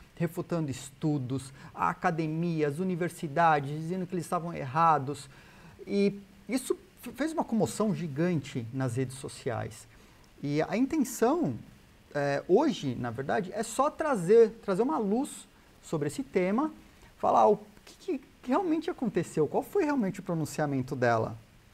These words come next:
né? É, e aí, ela disse foi, co-, tacar aqui,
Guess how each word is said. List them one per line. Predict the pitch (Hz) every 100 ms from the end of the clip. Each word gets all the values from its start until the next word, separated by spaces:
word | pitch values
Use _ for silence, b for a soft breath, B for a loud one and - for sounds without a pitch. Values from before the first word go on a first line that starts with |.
| - - -
né? | - 139 165 - B B B B B B B _ - -
É, | 139 139 135 139 135 135 165
e | 240
aí, | 320 156
ela | 208 220
disse | 175 233 262
foi, | - 262 254 -
co-, | 196 - - - - -
tacar | 180 180 220
aqui, | 220 180